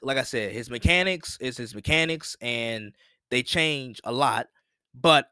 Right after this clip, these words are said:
I still think Kansas City is potent. And then at number, and, and also their defense, <clears throat> their defense over the last six games, over the last,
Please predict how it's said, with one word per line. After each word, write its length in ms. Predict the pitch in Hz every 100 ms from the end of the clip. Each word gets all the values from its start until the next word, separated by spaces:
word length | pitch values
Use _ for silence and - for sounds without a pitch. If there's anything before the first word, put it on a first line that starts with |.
| -
I 80 |
still 260 | 123 - 170
think 240 | 156 151
Kansas 300 | 139 135 123
City 180 | - 127
is 140 | 107 -
potent. 560 | - 196 139 120 - _ _ _ _
And 160 | 143 147
then 220 | 156 151 -
at 220 | 143 -
number, 300 | 135 170 170
and, 220 | 165 170 165
and 80 |
also 580 | 165 226 254 170 135 127 -
their 120 | 135
defense, 680 | 131 240 - 170 160 - - _
<clears throat> 340 | - - - -
their 100 | 135
defense 440 | 151 196 196 175 -
over 180 | 165
the 40 | 165
last 280 | 170 170 -
six 180 | 190
games, 300 | 175 196 180
over 120 | 147 170
the 80 |
last, 320 | 165 170 151